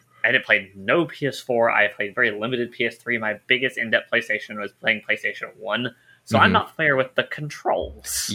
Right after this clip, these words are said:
Speaker 2: Yeah, so the,
Speaker 1: So
Speaker 2: the, did the
Speaker 1: quick
Speaker 2: face
Speaker 1: time
Speaker 2: buttons,
Speaker 1: of
Speaker 2: like, throw you off?
Speaker 1: The face buttons, no. I, I get the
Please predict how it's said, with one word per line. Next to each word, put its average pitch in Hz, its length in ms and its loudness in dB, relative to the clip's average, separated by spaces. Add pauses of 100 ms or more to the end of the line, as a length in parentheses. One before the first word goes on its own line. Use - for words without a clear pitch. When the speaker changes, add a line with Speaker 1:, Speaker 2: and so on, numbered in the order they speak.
(140)
Speaker 2:
Yeah, 123 280 4
so 113 240 2
the, 104 180 4
Speaker 1:
So 156 160 8
Speaker 2:
the, - 280 4
did - 120 6
the 113 60 0
Speaker 1:
quick - 20 -4
Speaker 2:
face 123 300 2
Speaker 1:
time 160 100 6
Speaker 2:
buttons, 147 300 6
Speaker 1:
of - 60 -2
Speaker 2:
like, 143 200 2
throw 147 180 4
you 147 200 6
off? - 400 -2 (400)
Speaker 1:
The 208 100 8
face 277 200 4
buttons, 170 460 0
no. 123 160 2
I, 127 320 4
I 135 60 2
get 165 320 -2
the 127 160 4